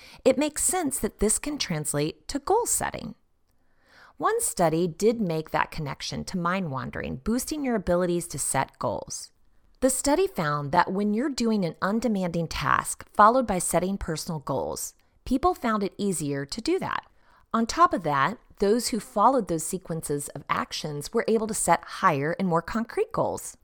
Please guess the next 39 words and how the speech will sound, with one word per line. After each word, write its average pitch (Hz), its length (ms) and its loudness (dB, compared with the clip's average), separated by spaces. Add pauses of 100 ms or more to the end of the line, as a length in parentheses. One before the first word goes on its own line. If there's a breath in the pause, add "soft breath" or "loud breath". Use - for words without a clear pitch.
(460 soft breath)
The 269 100 -2
reason 330 360 0
that 190 180 0
is, 175 320 0
is 202 140 -6
because 247 340 -6
while 226 320 2 (140)
doing 349 480 0
the 220 220 -4
undemanding 185 580 -2
task, - 580 0
the 233 80 -2
subjects 277 540 -2
were 247 80 -2
prompted 180 480 -6
to 165 60 -6
think 180 420 -8
about 147 280 0
what 156 200 -2
they 170 120 -2
really 226 500 0
wanted 160 420 2
to - 100 -10
do 143 240 -4
in 139 80 -6
their 135 140 -4
life. 95 320 0 (800 loud breath)
Another 359 280 2
thing 220 240 -2
to 196 140 -6
note 147 360 -2
is 220 180 0
that 247 340 2
those 285 360 2
who 311 140 -2
let 214 240 -2
their 180 100 -2
mind 151 340 -4
wander 180 640 -2